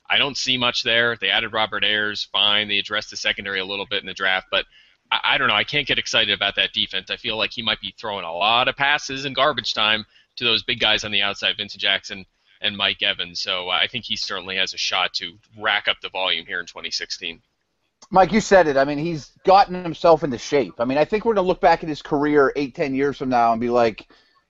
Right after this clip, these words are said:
Speaker 2: "Man, he looked chubby his rookie year. Who is that guy?" I mean, the dedication he, he clearly showed, and so did Mike Evans. Mike Evans looks better than ever to me, too. So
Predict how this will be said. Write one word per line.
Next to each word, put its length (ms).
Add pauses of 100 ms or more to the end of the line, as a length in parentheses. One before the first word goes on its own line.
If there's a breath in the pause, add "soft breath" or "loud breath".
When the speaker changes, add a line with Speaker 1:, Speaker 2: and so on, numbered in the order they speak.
(100)
Speaker 2:
"Man, 280
he 140
looked 220
chubby 440
his 140
rookie 220
year. 220
Who 140
is 160
that 200
guy?" 280
I 100
mean, 440
the 200
dedication 760
he, 200
he 180
clearly 440
showed, 560 (240 soft breath)
and 100
so 140
did 100
Mike 240
Evans. 380
Mike 200
Evans 260
looks 140
better 240
than 120
ever 200
to 80
me, 180
too. 280
So 300